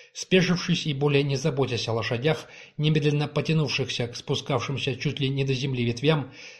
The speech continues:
двое тенью скользнули между берёзами. Они знали, кого ищут. Те тоже пробирались достаточно тихо, но нет-нет да наступали на высохшие ветви, да и раздвигать колючие, переплетённые ползунами кусты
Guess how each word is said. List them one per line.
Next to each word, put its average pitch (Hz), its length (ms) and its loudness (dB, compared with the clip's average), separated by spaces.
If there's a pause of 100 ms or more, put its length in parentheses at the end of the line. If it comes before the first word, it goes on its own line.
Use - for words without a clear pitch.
двое 175 380 6
тенью 165 460 6
скользнули 139 560 -2
между 127 340 0
берёзами. 107 580 -2 (400)
Они 170 240 8
знали, 147 320 4
кого 123 260 -2
ищут. 110 440 -4 (540)
Те 190 140 6
тоже 160 460 6 (240)
пробирались 135 600 2 (100)
достаточно 143 520 0
тихо, 143 440 0
но 117 280 -2
нет-нет 135 520 0
да 131 120 2
наступали 135 600 0
на 113 240 -2
высохшие 123 500 -2
ветви, 147 460 -2 (240)
да 156 160 8
и 156 180 0
раздвигать 143 560 0
колючие, 135 640 2 (240)
переплетённые 135 720 0
ползунами 127 640 -2
кусты 131 540 -2